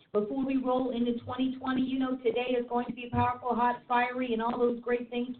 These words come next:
from Doctor Paula Price. And so before we shift to what she has for us today, I want to give you a few announcements so you can stay connected with us. First, I want to start off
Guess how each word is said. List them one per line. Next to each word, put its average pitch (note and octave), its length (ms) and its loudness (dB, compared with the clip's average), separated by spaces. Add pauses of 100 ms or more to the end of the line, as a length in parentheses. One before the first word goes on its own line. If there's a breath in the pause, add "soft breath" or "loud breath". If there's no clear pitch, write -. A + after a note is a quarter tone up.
from B3+ 540 0
Doctor A#3+ 320 0
Paula A#3+ 340 -4
Price. B3 320 -4 (400 loud breath)
And B3 180 -2
so D4+ 120 2
before E4 400 -4
we D#4+ 280 -10
shift D#4+ 300 -12
to D#4+ 60 -10
what D4+ 200 2 (140)
she D#4 140 -16 (120)
has D4+ 140 -4 (100)
for D4 160 -4
us D#4 280 -4
today, E4 180 -8
I F#4 40 -10
want G4 160 -14
to C4 60 -8
give - 160 -10
you D4+ 100 -12
a A3+ 140 0
few F#4 180 -8
announcements B3+ 520 -8 (380 loud breath)
so C#4 60 -4
you G4 280 0
can D4+ 220 -6
stay C#4+ 240 -4
connected C4+ 720 -2 (100)
with A#3+ 400 -2
us. F3+ 180 -8 (100)
First, C5 240 -10
I D4 40 -4
want C4 180 -4
to A#3+ 140 -6
start A#3+ 180 -4
off A#3 160 -2